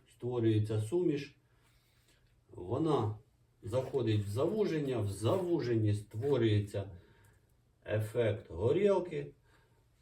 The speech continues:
І на виході ми маємо страшенну температуру в розширенні,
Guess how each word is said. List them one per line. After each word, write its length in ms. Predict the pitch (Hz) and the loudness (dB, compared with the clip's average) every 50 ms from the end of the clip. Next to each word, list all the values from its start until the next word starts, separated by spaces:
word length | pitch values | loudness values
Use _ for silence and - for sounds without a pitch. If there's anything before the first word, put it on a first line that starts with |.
| _ _ - | _ _ -10
І 160 | 180 196 196 | -6 -4 -2
на 160 | 170 156 143 | -2 -2 -2
виході 680 | 139 160 208 220 214 202 - 180 165 151 147 147 139 123 - - - - _ - | -2 0 2 2 2 2 0 -2 -4 -2 -2 -4 -4 -6 -8 -12 -18 -20 _ -10
ми 240 | - 101 131 165 170 | -6 -4 -2 -2 -2
маємо 460 | 147 143 147 143 143 139 127 117 113 | -2 -2 0 0 0 0 0 -2 -2
страшенну 680 | 110 - - 107 110 107 - - 127 123 117 113 110 104 | -4 -6 -6 -4 -2 -2 -2 -2 -2 0 0 0 0 0
температуру 760 | 107 107 104 104 107 117 123 123 131 - 202 196 185 160 147 139 | 0 0 0 0 0 0 0 0 -2 -2 -6 -4 -2 0 0 -2
в 80 | 139 | -2
розширенні, 800 | 131 127 117 - - - 147 139 127 120 113 110 107 104 107 | -4 -6 -6 -6 -6 -2 -2 -2 0 0 0 2 2 0 -2